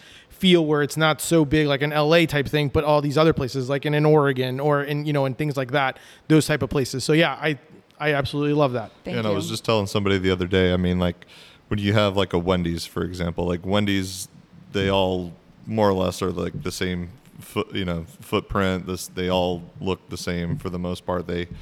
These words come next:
Speaker 3: have their business model, and it kind of is the exact same. The unique part for a la carte, um,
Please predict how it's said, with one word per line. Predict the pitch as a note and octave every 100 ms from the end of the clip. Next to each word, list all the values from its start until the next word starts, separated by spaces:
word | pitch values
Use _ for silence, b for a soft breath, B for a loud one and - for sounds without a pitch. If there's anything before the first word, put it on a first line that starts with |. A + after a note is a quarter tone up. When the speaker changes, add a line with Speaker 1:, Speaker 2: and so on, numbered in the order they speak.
| B B B
Speaker 3:
have | - G2 F2
their | F#2
business | F2+ F#2 F#2 E2+
model, | F2 D#2+ E2
and | E2+
it | D#2 -
kind | - F#2+
of | F2+ F2
is | E2+
the | E2+
exact | F2 E2 F2+ F2
same. | - F2+ F2
The | F2
unique | F2 F#2 G#2+ -
part | G2+ F#2 -
for | F#2+
a |
la | F2+ F2
carte, | - G2+ F#2 - B B B _
um, | - G2+ F#2 F2+